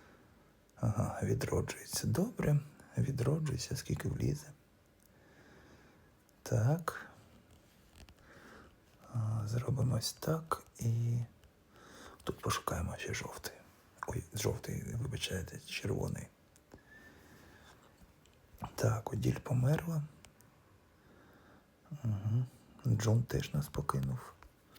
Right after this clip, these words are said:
Вівіка теж. Поїхали далі. Так, Джгужелян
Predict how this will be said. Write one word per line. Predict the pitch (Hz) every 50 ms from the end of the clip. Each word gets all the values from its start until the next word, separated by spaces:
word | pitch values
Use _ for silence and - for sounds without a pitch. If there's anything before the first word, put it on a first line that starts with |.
| - - - - - - - - - - - - - - - - - - - - - - - - - - - -
Вівіка | 110 107 113 117 - - - -
теж. | - - - 110 113 - - - - - - - - - - - - - - - - - - - - - - - - - - - - - - - - - - - - - - - - - - - - - - - - - - - - - - - - - - - _ _ _ _ _ _ - - - - _ _ _ _ _ - -
Поїхали | - - - 123 123 131 - - - - 120 131 - - - - - - - - -
далі. | 135 123 139 151 156 160 156 147 - - - - _ _ _ _ _ _ _ _ _ _ _ - - - - - - - - - - - - - - - - - - - _ _ _ -
Так, | - 113 110 107 104 107 113 120 - - - - - - - - - - - -
Джгужелян | - - 101 110 123 135 135 135 131 135 131 120 147 147 - 92 - -